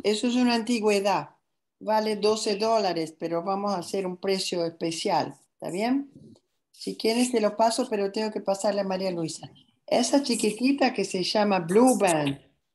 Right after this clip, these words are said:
Blues Band, aquí sale trece dólares en eBay.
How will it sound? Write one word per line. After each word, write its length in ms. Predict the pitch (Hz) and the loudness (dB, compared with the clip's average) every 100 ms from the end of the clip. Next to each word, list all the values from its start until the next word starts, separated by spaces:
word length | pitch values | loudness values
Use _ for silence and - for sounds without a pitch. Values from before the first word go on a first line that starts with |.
| _ _ _ _ _ _ _ _ - | _ _ _ _ _ _ _ _ -10
Blues 500 | 160 220 247 208 160 | 0 4 6 4 0
Band, 440 | 165 156 151 - _ - | 0 0 -2 -6 _ -10
aquí 600 | 151 - 208 220 254 - _ _ | -10 -4 -2 0 -2 -6 _ _
sale 340 | - 196 190 | -2 0 0
trece 440 | 190 233 254 254 214 | 0 2 4 4 2
dólares 720 | 214 240 247 240 247 247 - | 4 4 6 4 2 0 -4
en 300 | - 196 208 - | -4 -2 -4 -4
eBay. 580 | 226 196 190 147 135 | -4 0 2 2 -2